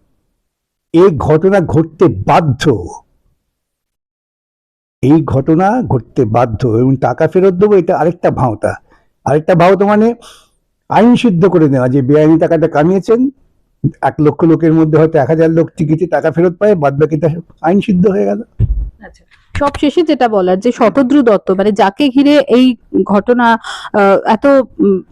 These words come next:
Speaker 2: মানে বা-, বাড়াবাড়ি আকার ধারণ করেছে, সেই শতদ্রু দত্ত তো অ্যারেস্ট হলেন, কিন্তু একজন আইনজীবী হিসেবে আপনি আমাকে বলুন যে এই শতদ্রু দত্তকে চোদ্দ দিনের জেল হেফাজত দেওয়া হয়েছে, তাহলে তাকে আর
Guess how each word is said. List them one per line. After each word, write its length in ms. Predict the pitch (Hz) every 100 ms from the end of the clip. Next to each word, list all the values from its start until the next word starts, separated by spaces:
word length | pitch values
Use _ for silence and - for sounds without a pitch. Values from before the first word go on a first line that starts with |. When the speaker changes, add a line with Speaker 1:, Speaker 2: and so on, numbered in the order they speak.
| -
Speaker 2:
মানে 140 | 202 190
বা-, 140 | -
বাড়াবাড়ি 480 | 185 214 240 277 302
আকার 280 | 202 - 233
ধারণ 300 | 208 190 196
করেছে, 340 | 208 220 320
সেই 220 | 302 262 285
শতদ্রু 360 | 214 247 240
দত্ত 200 | 269 277
তো 140 | 330 403
অ্যারেস্ট 400 | 240 170 - -
হলেন, 160 | 170
কিন্তু 240 | 190 247 294
একজন 260 | 262 339
আইনজীবী 500 | 359 202 262 311 359
হিসেবে 240 | 370 311 269
আপনি 220 | 214 214
আমাকে 220 | 208 196
বলুন 300 | 196 175 269 392 - - -
যে 120 | 302
এই 100 | 330
শতদ্রু 460 | 311 254 320 330
দত্তকে 600 | 320 269 - 320 320 359
চোদ্দ 300 | 349 269 240
দিনের 260 | 269 302 349
জেল 200 | 247 233
হেফাজত 340 | 247 277 302
দেওয়া 240 | 254 240 240
হয়েছে, 360 | 202 160 -
তাহলে 500 | 165 - - - 339
তাকে 480 | 381 - 254 240 370
আর 140 | 381